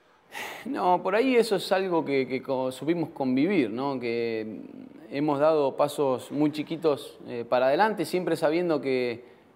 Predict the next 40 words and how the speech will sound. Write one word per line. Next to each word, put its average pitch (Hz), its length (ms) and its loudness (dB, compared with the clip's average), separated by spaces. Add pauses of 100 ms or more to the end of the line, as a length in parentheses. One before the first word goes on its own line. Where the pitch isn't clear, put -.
(100)
que 127 140 -6
por 127 180 2
ahí 156 260 6
en, 131 300 -2
en 120 140 -8
las 120 140 -4
rectas 156 280 0
no 131 120 0
somos 147 260 -2
los 127 100 -2
más 139 140 2
rápidos, 185 560 2 (500)
eh, 120 400 0
pero 135 140 2
hemos 165 160 2
mejorado 156 400 2
en 156 60 0
ese 151 180 -6
sentido 147 400 0
un 156 120 0
poco, 180 500 0 (100)
eh, 117 640 -4
y 123 160 -2
convivimos 139 580 0
con, 120 460 -6 (560)
con, 120 400 -6
con, 120 580 -4
con 127 200 -2
ese 143 180 -2
problema, 139 540 2
digamos, 117 340 -2
¿no? 147 160 -2
Si, 110 640 -10
si - 880 -10
es 131 160 -2
algún 135 320 0
problema 135 460 2
en, 120 180 -6
en 120 160 -4
definitiva, 120 720 0